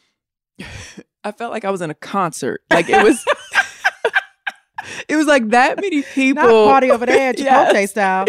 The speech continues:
Speaker 1: <laughs> Yes.
Speaker 2: Party over there.
Speaker 1: Well, not a concert because of the music,
Speaker 2: Uh-huh.
Speaker 1: but just, like, you know, when, like, everyone is just, like, gathered by the stage.
Speaker 2: Yes.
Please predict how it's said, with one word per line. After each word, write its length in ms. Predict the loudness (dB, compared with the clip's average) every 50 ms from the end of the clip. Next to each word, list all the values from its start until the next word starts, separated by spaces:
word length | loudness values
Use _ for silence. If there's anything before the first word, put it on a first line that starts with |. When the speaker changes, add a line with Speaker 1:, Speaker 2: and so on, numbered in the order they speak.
| -2
Speaker 1:
<laughs> 80 | 0 0
Yes. 160 | 0 0 0 2 2
Speaker 2:
Party 220 | 2 2 4 4
over 140 | 2 2 2
there. 380 | 4 4 4 4 4 2 0 -2 -4 -2 0
Speaker 1:
Well, 160 | 2 2 4
not 180 | 4 2 2
a 40 | 0
concert 300 | 2 2 2 2 2 -2
because 220 | -4 -2 -2 0 0
of 60 | 0
the 80 | -2
music, 380 | -2 -2 0 0 0 -2 -4 -6 -6
Speaker 2:
Uh-huh. 180 | -8 -6 -2 0
Speaker 1:
but 140 | 2 2 2
just, 320 | 2 0 -2 -2 -2 -4
like, 300 | -2 0 0 0 0 -4 _ _ _ _ _ -6
you 120 | -2 0 2
know, 140 | 2 2 2
when, 120 | 2 0
like, 200 | 0 -2 -2 0 0
everyone 400 | 0 0 0 -2 -2 -2 -4 -4
is 140 | -4 -6 -8
just, 240 | -10 -10 -10 -8
like, 260 | -6 -6 -4 -6 -6 -8 -10 -6
gathered 400 | -2 0 0 2 2 2 0 0
by 140 | 2 -2
the 80 | -2 -2
stage. 480 | -4 -4 0 0 0 2 0 -2 -2 -4
Speaker 2:
Yes. 640 | -2 -2 -2 -2 -2 -4 -8 -12 -18 -20 -18 -10